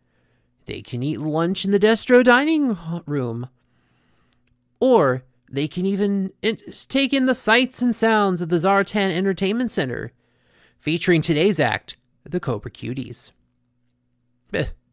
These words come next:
no tipping, please. So, they find them, they walk into the next room, which just happens to be that Cobra Commander Gymnasium.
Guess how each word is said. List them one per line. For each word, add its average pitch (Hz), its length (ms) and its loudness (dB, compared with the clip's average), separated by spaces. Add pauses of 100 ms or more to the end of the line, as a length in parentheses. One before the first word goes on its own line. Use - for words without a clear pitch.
(140)
no 170 200 0
tipping, 104 320 -10
please. - 360 -16 (1500)
So, 220 420 4 (480)
they 147 140 -2
find 170 300 0
them, 165 240 -4
they 247 180 4
walk 196 340 0
into 160 220 -4
the 151 80 -4
next 131 260 -6
room, 139 320 -6 (460)
which - 240 2
just 208 180 2
happens 190 460 -2
to 139 80 -8
be 170 120 2
that 160 200 0
Cobra 170 360 -4
Commander 139 560 -4
Gymnasium. 120 920 -12